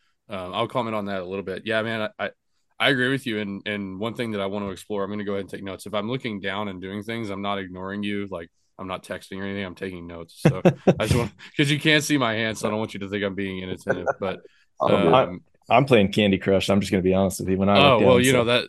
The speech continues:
Speaker 1: that's, that's fair. So, uh, well, you, you know, you are, uh, according to Brock, like, the, the smartest dude. I bet multitasking is probably your, you're probably gonna beat Candy Crush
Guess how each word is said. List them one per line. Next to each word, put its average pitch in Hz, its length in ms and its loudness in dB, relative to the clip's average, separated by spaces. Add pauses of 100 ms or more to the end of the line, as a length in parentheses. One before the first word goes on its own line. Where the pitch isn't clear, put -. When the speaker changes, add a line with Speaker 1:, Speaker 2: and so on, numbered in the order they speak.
Speaker 1:
that's, 120 280 0
that's 120 300 0
fair. 98 400 0
So, 95 440 -2 (200)
uh, 98 300 0
well, 123 160 6
you, 127 160 0 (260)
you 131 200 -2
know, 131 100 4
you 127 260 2
are, 131 280 6
uh, 110 180 2 (120)
according 107 320 -4
to 98 40 -6
Brock, 107 360 -2
like, 98 140 -8
the, 98 180 -6
the 98 100 -10
smartest 101 400 -6
dude. 101 140 -4
I 98 60 -4
bet 104 160 -4
multitasking 101 720 -6
is 87 80 -14
probably 98 340 -6
your, 90 280 -10
you're 104 120 -8
probably 117 220 0
gonna 98 140 -4
beat 101 300 -2
Candy 104 300 -6
Crush 92 260 -10